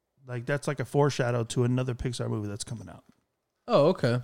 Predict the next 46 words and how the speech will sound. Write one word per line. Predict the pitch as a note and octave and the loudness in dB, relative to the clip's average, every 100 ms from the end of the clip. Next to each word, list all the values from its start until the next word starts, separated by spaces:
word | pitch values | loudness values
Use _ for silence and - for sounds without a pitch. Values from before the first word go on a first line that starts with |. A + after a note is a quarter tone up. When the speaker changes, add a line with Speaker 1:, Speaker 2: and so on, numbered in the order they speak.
| - | -4
Speaker 1:
'Cause | C3 | -4
you | C3 | 0
Speaker 2:
I | C3 | 4
Speaker 1:
see | D#3+ | 8
Speaker 2:
thought | E3+ | 8
you | D3+ | 8
Speaker 1:
her | - | 8
Speaker 2:
were, | B2+ | 6
Speaker 1:
go | C#3 C#3+ | 4 4
Speaker 2:
I | E3 | 6
thought | G3 | 6
you | E3+ | 6
were | C#3+ | 6
Speaker 1:
to | |
Speaker 2:
about | C3+ | 4
to | B2 | 2
blow | A#2+ C3 | 0 2
my | C3 | 2
mind | B2+ C3 | 2 2
and | B2 | 0
be | B2 | 0
like, | A2+ A#2+ | -2 -2
"That's | C3 | -6
supposed | - - B2 | -4 -2 -2
to | A2+ | -4
be | G#2 | -4
Riley | G2+ A#2+ A#2+ F#2+ F#2+ F#2 _ _ _ _ _ _ _ _ _ _ - | 0 2 2 0 -6 -12 _ _ _ _ _ _ _ _ _ _ -6
from | C#3 | -2
Inside | C3 C3 C#3+ B2+ B2+ | 0 0 2 2 2
Out." | B2 C3+ | 0 0
I'm | |
like, | D3 - - - | -2 -4 -8 -20
<laughs> | - - | -16 -4
"Wait, | G#3+ A#3+ | 6 8
what?" | D#3+ G3+ C#4+ C#4+ - | 10 10 8 4 0
<laughs> | E3+ - | -2 0
No. | D#3+ - | -2 0
Speaker 1:
No, | D#3+ F3+ F3+ D#3 | 6 8 8 6
'cause | D3 | 2
you | C#3 | 2
see | D#3 - E3+ | 0 0 0
her | D#3+ | 0
go | C#3 D#3 | 2 4
into | D3+ C#3 - D3 C3+ C3 | 4 2 0 0 2 0
the, | B2 B2+ - _ - | 0 -2 -2 _ -6
uh, | B2+ A#2+ A#2 | -2 0 -2